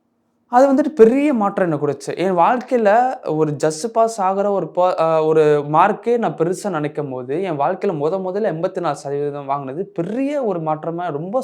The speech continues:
சந்தோஷமா இருந்துச்சு. அதுக்கப்புறம் ஓகே, தியானத்தை பண்ண மூலியமா இவ்வளோ விஷயங்கள் மாறுது. முத உணவு, அ, என்னைய மாத்திருச்சு, பழக்கவழக்கம் மாத்திருச்சு,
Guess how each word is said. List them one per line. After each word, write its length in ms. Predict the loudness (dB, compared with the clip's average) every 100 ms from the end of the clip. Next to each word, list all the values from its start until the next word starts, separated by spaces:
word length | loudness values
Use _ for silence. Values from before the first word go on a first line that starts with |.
| -4
சந்தோஷமா 300 | -6 -6 -8
இருந்துச்சு. 360 | -12 -12 -14 -18 _ _ _ _ _ 0
அதுக்கப்புறம் 720 | 2 2 2 0 0 -2 0
ஓகே, 460 | -2 0 2 2 2
தியானத்தை 500 | 0 0 -2 -6 -4
பண்ண 220 | -4 -4
மூலியமா 440 | -6 -6 -6 -6 -4 0
இவ்வளோ 220 | 2 2
விஷயங்கள் 520 | 0 -6 -6 -4 -4
மாறுது. 260 | -4 -6 -6
முத 240 | -4 -4
உணவு, 460 | -4 -4 -4 -8 -12 -10
அ, 120 | -8 -10 -14 -8
என்னைய 420 | -6 -4 -6 -4
மாத்திருச்சு, 720 | -4 -4 -6 -8 -10 -6 -6 -8 -20 _ _
பழக்கவழக்கம் 600 | 2 2 0 -2 -2 -8
மாத்திருச்சு, 680 | -10 -8 -10 -8 -8 -8 -10